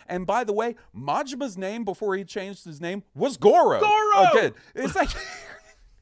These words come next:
Speaker 1: it's so ridiculous. Like,
Speaker 2: <laughs>
Speaker 1: I loved it though. Like, when I say it's ridiculous, it's not like, uh, you know, the last season of Game of Thrones ridiculous.
Speaker 2: Right.
Speaker 1: It's
Speaker 2: Yeah.
Speaker 1: ridiculous in a very Yakuza way and
Speaker 2: Of
Speaker 1: very,
Speaker 2: course.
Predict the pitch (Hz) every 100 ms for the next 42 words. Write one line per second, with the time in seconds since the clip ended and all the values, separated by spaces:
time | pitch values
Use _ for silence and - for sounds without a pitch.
0 | _ _ 359 _ _ 311 - _ - _
1 | _ - - - 190 - 156 143 160 139
2 | 127 104 98 95 85 76 - - - -
3 | 208 196 156 113 151 - _ 160 170 139
4 | 117 95 - 80 65 - 127 135 202 247
5 | 254 175 131 120 110 107 113 95 - 113
6 | 170 160 - 104 90 78 _ - 85 78
7 | 73 69 65 64 _ _ _ _ 120 113
8 | 92 101 90 101 98 - 101 85 87 71
9 | 90 80 76 82 85 69 64 60 62 64
10 | - - - _ _ 131 113 87 82 _
11 | - 143 - 170 110 147 143 113 104 101
12 | 85 90 80 78 80 71 76 71 67 64
13 | 58 - - 98 82 95 98 80 73